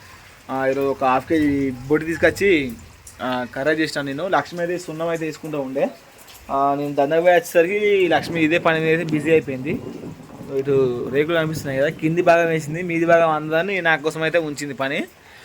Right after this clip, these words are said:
ఆ, నేను ఇప్పుడు ఆ పని అయితే నేనే రేపు అన్న దండకు పోయి వచ్చిన తర్వాత నేనే మళ్ళీ స్లో చేసుకుంటుంది.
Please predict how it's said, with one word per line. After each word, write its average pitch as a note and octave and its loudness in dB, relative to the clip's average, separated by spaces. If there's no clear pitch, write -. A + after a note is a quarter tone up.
ఆ, C#3 -2
నేను D3+ 2
ఇప్పుడు C#3+ 2
ఆ C#3 2
పని D3 0
అయితే E3+ 2
నేనే E3+ 2
రేపు D3+ 2
అన్న D#3+ 0
దండకు D3+ 0
పోయి D3+ 4
వచ్చిన C#3+ -4
తర్వాత C#3+ 0
నేనే D3+ -2
మళ్ళీ D3 -4
స్లో C#3 0
చేసుకుంటుంది. C3+ -4